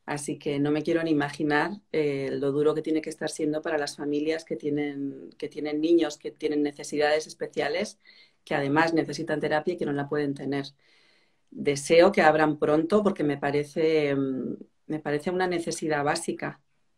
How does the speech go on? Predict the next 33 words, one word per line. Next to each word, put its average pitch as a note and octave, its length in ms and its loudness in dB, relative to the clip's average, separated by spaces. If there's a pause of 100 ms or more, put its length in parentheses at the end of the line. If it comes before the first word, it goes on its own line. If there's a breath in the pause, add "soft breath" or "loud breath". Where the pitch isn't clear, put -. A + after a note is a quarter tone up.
(200)
¿no? E3 300 -4 (160)
Y, C#3+ 680 -2 (420 loud breath)
y F3 60 2
a E3+ 60 8
veces G3 280 6
dices, F3 420 2
"No F3 160 4
sé G#3 140 0
si G#3+ 100 4
es G3+ 100 4
peor F3 260 4
el D#3+ 140 4
remedio F#3 480 4
que D#3+ 520 -2
la D3+ 120 -2
enfermedad", D#3 640 -4
¿no? G#3+ 300 -10
No E3+ 160 -14
sé F#3+ 120 -10
si - 160 -4
les E3 220 2
hace E3+ 220 -6
más E3+ 260 -2
mal D#3 420 0 (480)
estar E3 920 4
aislados E3+ 800 6
en F3 140 0
casa F3 440 2
sin E3 580 -2
recibir F3 400 -6
lo E3+ 120 2
que E3 100 -8
necesitan F#3+ 800 -2